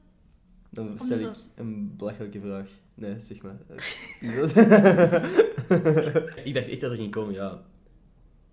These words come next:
Speaker 1: Voordat ik naar hier kwam, heeft mijn vriendje het gedaan gemaakt.
Speaker 2: Oh, nee.
Speaker 1: Oh, shit.
Speaker 2: Nee, zoiets, zoiets
Speaker 1: Pijnlijk.
Speaker 2: zou ik niet zeggen.
Speaker 1: Nee?
Speaker 2: Nee.
Speaker 1: Nee?
Speaker 2: Het is personal stuff.
Speaker 1: Ah, jij deelt je relatie ook niet, eh, als je een relatie zou hebben, je zou zoiets niet delen op sociale media?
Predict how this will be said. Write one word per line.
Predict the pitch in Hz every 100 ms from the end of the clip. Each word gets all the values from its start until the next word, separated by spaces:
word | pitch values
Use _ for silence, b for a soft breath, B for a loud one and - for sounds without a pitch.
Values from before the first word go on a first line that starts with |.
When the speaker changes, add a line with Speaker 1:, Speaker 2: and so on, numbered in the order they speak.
| _ _
Speaker 1:
Voordat | - 120
ik | 117
naar | 113
hier | 104 104
kwam, | - 101 98 98
heeft | 98 101
mijn | 95
vriendje | 101 98
het | 95
gedaan | - 92 92
gemaakt. | 92 95 -
Speaker 2:
Oh, | 269 349 370
nee. | 466 605
Speaker 1:
Oh, | -
shit. | - - 466 139 - 466 - - - - 226
Speaker 2:
Nee, | 208
zoiets, | 202 285 311
zoiets | -
Speaker 1:
Pijnlijk. | 196 185 190
Speaker 2:
zou | 262
ik |
niet | 285 240
zeggen. | 233 220 226 247
Speaker 1:
Nee? | 127 180 - -
Speaker 2:
Nee. | 226 320 370 240 -
Speaker 1:
Nee? | - -
Speaker 2:
Het | - -
is | _
personal | - 339 - 247
stuff. | 226 - 277 _ _ _ _ _
Speaker 1:
Ah, | - 170 151 117
jij | 127
deelt | 123 143 143 - - -
je | - 120
relatie | 113 117 127 - 120
ook | 117
niet, | 117 113
eh, | 110 107 -
als | - -
je | 127
een |
relatie | 107 110 110 107
zou | 104
hebben, | 107 120 117 101
je |
zou | 104 110
zoiets | 110 110
niet | 117 110
delen | 110 104
op | 98
sociale | 98 98 92
media? | 95 92